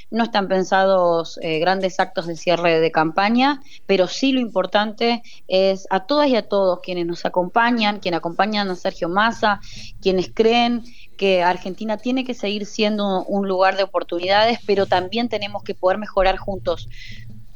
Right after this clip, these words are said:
todo lo que hoy nos aqueja en Argentina y hacerlo desde el diálogo y hacerlo trabajando de manera colectiva. Los invitamos a, a que en estas horas que quedan antes del domingo puedan,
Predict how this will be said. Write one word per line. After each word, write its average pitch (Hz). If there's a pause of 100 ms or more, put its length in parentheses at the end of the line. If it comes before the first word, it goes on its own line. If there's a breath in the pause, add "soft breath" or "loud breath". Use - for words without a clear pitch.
todo 277
lo 240
que 208
hoy 226
nos 208
aqueja 220
en 202
Argentina 214
y 202
hacerlo 196
desde 175
el 170
diálogo 226
y 196
hacerlo 202
trabajando 185
de 180
manera 185
colectiva. 254 (480 loud breath)
Los 220
invitamos 262
a, 202
a 196
que -
en 233
estas 254
horas 247
que 208
quedan 220
antes 208
del 196
domingo 220
puedan, 285